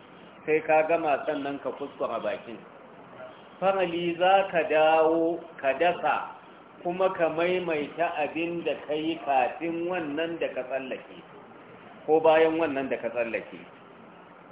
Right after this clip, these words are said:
To, wannan su ne sunnonin alola. Kuma nan za mu tsaya. Na ji kaman cida ya yi yawa.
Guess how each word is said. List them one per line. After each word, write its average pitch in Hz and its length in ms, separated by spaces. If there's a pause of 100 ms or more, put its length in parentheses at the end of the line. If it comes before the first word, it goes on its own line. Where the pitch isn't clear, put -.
(1500)
To, 110 120
wannan 120 580 (1200)
su 131 240
ne 120 180 (140)
sunnonin 131 840
alola. 98 720 (1700)
Kuma 123 260
nan 143 200
za 131 180
mu 123 160
tsaya. 117 380 (1040)
Na 117 200
ji 139 120
kaman 123 420
cida 127 260
ya 113 280
yi 113 200
yawa. 110 240